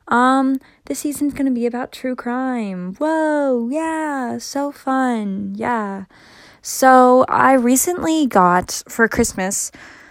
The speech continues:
a true, or no, sorry, a Barnes and Noble gift card. And I went there this weekend and I looked at the books and I saw some true crime books and I thought I would share them with you really fast.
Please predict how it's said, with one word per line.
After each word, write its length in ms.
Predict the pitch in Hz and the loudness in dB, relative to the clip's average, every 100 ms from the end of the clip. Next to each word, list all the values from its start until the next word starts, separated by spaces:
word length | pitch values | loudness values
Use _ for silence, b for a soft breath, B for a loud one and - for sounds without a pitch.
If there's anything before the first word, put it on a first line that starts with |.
| B B _ - | B B _ -2
a 440 | 208 202 190 196 | 2 2 0 -2
true, 520 | - - 254 294 339 - _ - | -6 -4 0 0 0 -4 _ -8
or 140 | - 226 | -4 -2
no, 320 | 208 196 - | -2 -2 -4
sorry, 320 | 190 - - - | -8 -8 -10 -8
a 80 | 208 | -10
Barnes 480 | - 220 254 277 | 0 0 2 2
and 200 | 262 226 | 2 0
Noble 300 | 214 202 196 | 0 -2 -4
gift 320 | 190 175 170 - | -6 -4 -8 -8
card. 320 | - - - B B B B _ | -6 -6 -8 B B B B _
And 560 | 202 190 185 185 185 - _ | 0 2 2 0 -4 -12 _
I 120 | - 196 | -2 2
went 200 | 196 196 | 2 2
there 160 | 254 | 0
this 180 | 262 - | -2 -4
weekend 540 | 247 233 226 220 220 | -4 -2 -2 -2 -4
and 260 | 214 202 190 | -4 -4 -2
I 80 | 185 | -2
looked 260 | 180 196 | -2 -6
at 100 | 247 | -6
the 60 | 247 | -6
books 320 | 233 220 214 | -2 -2 -4
and 140 | - 190 | -8 -4
I 100 | 185 | -4
saw 540 | 190 - 190 185 185 | -4 -4 0 0 0
some 220 | 196 247 | -2 -8
true 220 | 226 - 220 | -6 -4 -4
crime 320 | 262 311 226 | -2 -2 0
books 260 | - - | -4 -10
and 140 | - 185 | -10 -8
I 120 | 196 | -8
thought 380 | 190 202 185 202 208 | -2 2 2 0 -4
I 220 | 185 175 | -4 -2
would 360 | 180 185 - | -4 -8 -10
share 440 | - - - 240 294 | -10 -6 -6 -6 -6
them 200 | 208 185 | -6 -6
with 220 | 180 - | -10 -10
you 220 | 175 170 | -8 -8
really 260 | 160 170 208 | -8 -8 -8
fast. 480 | 190 165 233 - | -6 -6 -6 -10